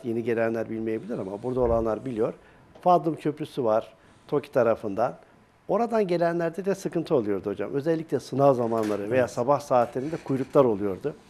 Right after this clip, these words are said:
Speaker 1: Hep dedik ki bu köprüyü, tarihi köprü, e, bir şey yapamıyoruz. Yeni köprü lazım.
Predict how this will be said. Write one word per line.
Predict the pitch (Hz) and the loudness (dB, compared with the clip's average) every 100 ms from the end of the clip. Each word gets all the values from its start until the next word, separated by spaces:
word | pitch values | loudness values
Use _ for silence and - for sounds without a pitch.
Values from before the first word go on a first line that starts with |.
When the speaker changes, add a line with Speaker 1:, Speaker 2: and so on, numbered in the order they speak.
| - - - | -20 -20 -6
Speaker 1:
Hep | 180 190 | -2 0
dedik | 202 208 202 | 0 -2 -2
ki | - 123 | -2 -4
bu | 180 | -4
köprüyü, | - 127 - 117 160 185 - - - | -2 -2 -4 -4 -4 -6 -16 -20 0
tarihi | 120 123 120 | 4 6 4
köprü, | - 101 - - - - - - - | -2 -6 -8 -14 -16 -20 -20 -20 -8
e, | 107 110 | -6 -6
bir | 165 | 0
şey | - | 4
yapamıyoruz. | 202 202 151 104 104 113 | 4 4 0 0 -4 -4
Yeni | 151 170 | -4 -2
köprü | 147 143 156 | 0 -2 0
lazım. | 123 101 - 165 | 0 0 -2 -10